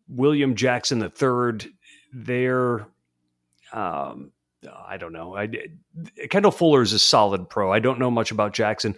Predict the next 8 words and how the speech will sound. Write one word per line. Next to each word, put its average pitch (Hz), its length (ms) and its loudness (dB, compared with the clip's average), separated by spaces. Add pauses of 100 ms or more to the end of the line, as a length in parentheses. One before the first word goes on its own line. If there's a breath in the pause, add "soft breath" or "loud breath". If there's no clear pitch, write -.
(260 loud breath)
Landon 143 280 4
Collins 143 580 2
is 113 200 -2
a - 60 -2
solid 120 500 2
safety, 110 600 0 (540 loud breath)
uh, 202 260 -18
but 170 300 4